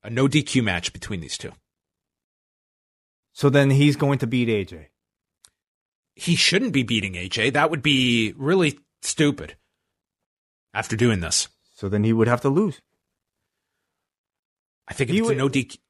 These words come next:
Speaker 2: he would have to be not, he, he would not be able to be successful, basically.
Speaker 1: I just think it's, like, you're not building up Aleister Black. So I agree with you. Like, Black to me is,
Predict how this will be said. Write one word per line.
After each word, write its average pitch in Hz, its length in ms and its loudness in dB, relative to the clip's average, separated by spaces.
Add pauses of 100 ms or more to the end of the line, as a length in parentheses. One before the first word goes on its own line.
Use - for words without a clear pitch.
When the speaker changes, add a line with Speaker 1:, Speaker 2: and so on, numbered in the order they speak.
Speaker 2:
he 180 100 -2
would 180 120 2
have 208 120 0
to - 60 -2
be 160 160 2
not, 135 480 -2
he, 143 160 -10
he 151 180 -2
would 147 220 -2
not 151 340 0
be 143 100 2
able 131 160 0
to 117 80 -4
be 104 100 -2
successful, - 760 -10 (100)
basically. - 460 -10 (1000)
Speaker 1:
I - 100 -10
just - 220 -4
think 120 220 0
it's, - 220 -4 (100)
like, 147 180 -10
you're 151 80 -2
not 135 360 -4
building 127 260 0
up 113 120 -4
Aleister 110 420 0
Black. 92 500 -8
So 104 440 -2 (720)
I 196 100 4
agree 185 260 2
with 196 180 0
you. 214 140 2
Like, 156 200 0
Black 165 340 0 (140)
to 160 100 -2
me 147 340 2
is, 143 500 -2